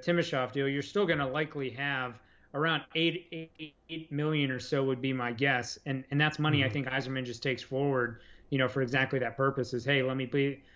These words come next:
Speaker 1: let me be that third wheel here and see what I can help you out with."
Speaker 2: Were you surprised that, um, they decided to buy out Justin Abdelkader as opposed to just sort of biting the bullet and,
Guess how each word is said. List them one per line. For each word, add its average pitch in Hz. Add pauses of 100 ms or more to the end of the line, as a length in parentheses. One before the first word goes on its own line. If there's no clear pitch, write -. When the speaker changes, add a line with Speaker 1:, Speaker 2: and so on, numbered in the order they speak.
(160)
Speaker 1:
let 147
me 156
be 147
that 147
third 143
wheel 143
here 123
and 123
see 135
what 139
I 131
can 123
help 127
you 120
out 117
with." 110 (1120)
Speaker 2:
Were 180
you 277
surprised 160
that, 147
um, 117 (460)
they 139
decided 127
to 143
buy 113
out 113
Justin 120
Abdelkader 139
as 135
opposed 120
to 127
just 113
sort 120
of 110
biting 113
the 110
bullet 113
and, 110